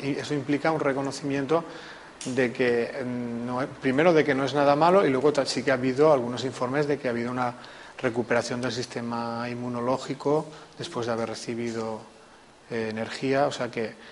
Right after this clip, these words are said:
que hay como pequeños, eh, indicios, mm, que a nivel científico se está reconociendo, pero desde mi punto de vista, eh, es,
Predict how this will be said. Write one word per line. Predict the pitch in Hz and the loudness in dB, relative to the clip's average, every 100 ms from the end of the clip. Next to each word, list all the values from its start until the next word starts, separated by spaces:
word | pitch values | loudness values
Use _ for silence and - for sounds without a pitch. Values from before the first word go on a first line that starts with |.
| - - | -20 -6
que | 127 | -2
hay | 120 | -2
como | - - 147 135 117 | -6 -12 -6 -6 -4
pequeños, | 123 117 123 - - | -4 -4 -4 -4 -6
eh, | 147 127 123 123 123 113 - - - - | -4 -4 -2 -2 -2 -4 -8 -18 -20 -8
indicios, | 143 139 127 156 160 151 160 165 - - - - - - - | -4 -2 2 0 6 8 8 8 2 -6 -16 -20 -20 -20 -12
mm, | 127 117 117 156 - - | -8 -8 -8 -12 -18 -16
que | - 127 | -4 -2
a | |
nivel | 120 117 120 120 120 123 - - | 0 0 0 0 -2 -8 -20 -16
científico | - 120 120 120 127 139 - | -8 -6 -6 -2 0 0 -2
se | - | -8
está | 127 120 | -4 -4
reconociendo, | 113 113 110 139 127 | -2 -4 -4 -2 -2
pero | 113 117 110 - - - | -2 -4 -4 -8 -14 -4
desde | 123 | 0
mi | 131 | 0
punto | 120 131 147 | 0 0 2
de | |
vista, | 139 139 - 151 156 - - - - - - | 4 2 4 4 4 -2 -16 -20 -20 -20 -6
eh, | 131 123 120 - | -4 -2 -4 -4
es, | 123 - | -2 -2